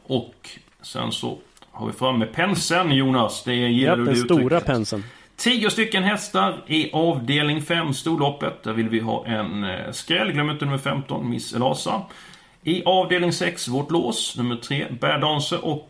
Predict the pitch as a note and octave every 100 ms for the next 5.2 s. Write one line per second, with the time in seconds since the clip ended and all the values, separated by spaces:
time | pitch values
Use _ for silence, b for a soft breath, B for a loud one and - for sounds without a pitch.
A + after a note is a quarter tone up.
0 | - A2+ A#2+ B2 - C3+ C3 - - -
1 | - D#3 F3+ E3 C3 A2+ G2+ A2 - A2+
2 | - A#2 B2 - A#2 A2 - A2 G#2 A2+
3 | A2 - - - D3+ F3 D3 D3+ D3 F3+
4 | D3+ A#2+ A#2 A#2 A2 A2 A#2 - A#2+ A#2
5 | A#2 A#2